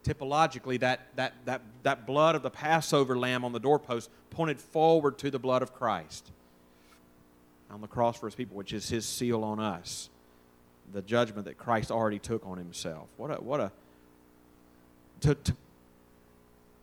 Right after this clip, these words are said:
to read the description of the second coming of Jesus in chapter six, and then to read the, the, the, the, the, the comfort and the, and the peace of chapter seven, it, it, it just is, is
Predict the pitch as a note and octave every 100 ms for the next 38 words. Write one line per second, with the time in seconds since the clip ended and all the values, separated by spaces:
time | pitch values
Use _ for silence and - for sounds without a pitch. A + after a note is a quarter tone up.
0 | - - _ - _ - C#3 C3+ G3 A#3+
1 | G#3+ D#3+ F#3 E3 C3 G#2 C#3 C#3 B2+ C3
2 | C3 A2+ G#2 A#2+ G2 F#2 G2+ A2 G2+ F#2
3 | - A2 D2+ - - - - _ - _
4 | _ _ - A#2 C#3+ D3+ C3+ B2+ C#3 D#3+
5 | D#3 B2 A#2+ A2+ - - G#2+ - G#2+ G2+
6 | - G#2 G#2+ - G#2+ A2 - _ _ _
7 | _ _ - - - D#3+ F#3+ A2 F#2 A2
8 | G#2 G2+ - - G2+ F#2+ F2 - _ -
9 | - E3 F#3 - A2 - G#2 - G2+ -
10 | B2 A2+ E2+ E2 - - _ B2+ G2+ C3+
11 | C3+ - C3+ D3+ C#3 - C#3 - - C3+